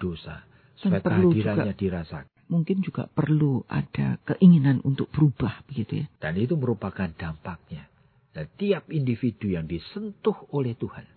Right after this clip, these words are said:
Speaker 1: dia pasti diperbarui. Cuma sekarang pertanyaannya, apakah Anda-Anda itu wanita seperti itu? Yang ada waktu khusus untuk Tuhan.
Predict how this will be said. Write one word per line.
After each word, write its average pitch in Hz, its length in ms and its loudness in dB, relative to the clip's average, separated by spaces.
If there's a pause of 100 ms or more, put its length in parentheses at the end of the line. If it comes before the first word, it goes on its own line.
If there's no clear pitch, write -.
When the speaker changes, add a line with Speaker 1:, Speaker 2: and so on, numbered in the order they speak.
(540)
Speaker 1:
dia 104 80 0
pasti - 560 -8
diperbarui. - 680 -12 (1040)
Cuma 85 280 -2
sekarang 104 240 -8
pertanyaannya, 82 1040 -8
apakah 127 400 -14
Anda-Anda 95 640 -8
itu 95 120 -12
wanita 82 500 -14
seperti - 500 -20
itu? - 140 -20 (880)
Yang 175 240 2
ada 160 320 -2
waktu 117 680 -4 (760)
khusus 135 340 -8 (140)
untuk 104 400 -10
Tuhan. 85 240 -16